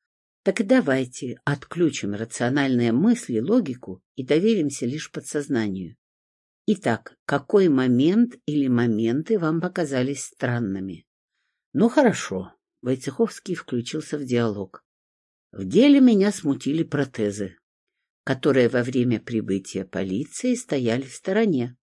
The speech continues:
продолжила Светлана. Мог Пивоваров без протезов подтянуться через стол и ударить потерпевшего в шею? Милая барышня, не пытайтесь запутать меня.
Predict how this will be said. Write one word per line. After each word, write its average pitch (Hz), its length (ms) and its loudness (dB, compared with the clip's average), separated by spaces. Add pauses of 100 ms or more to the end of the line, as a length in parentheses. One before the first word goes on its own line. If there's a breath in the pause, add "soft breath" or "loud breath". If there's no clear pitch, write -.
(100)
продолжила 135 560 -6
Светлана. 120 720 -8 (680)
Мог 202 480 2
Пивоваров 196 680 4
без 127 200 -4
протезов 127 840 0
подтянуться 139 800 0
через - 400 -8
стол 247 440 0 (200)
и 160 120 2
ударить 165 500 2
потерпевшего 214 840 0
в - 60 -12
шею? 110 540 0 (720)
Милая 127 400 6
барышня, 110 640 -2
не 123 160 0
пытайтесь 233 760 0
запутать 202 580 -2
меня. 95 400 -8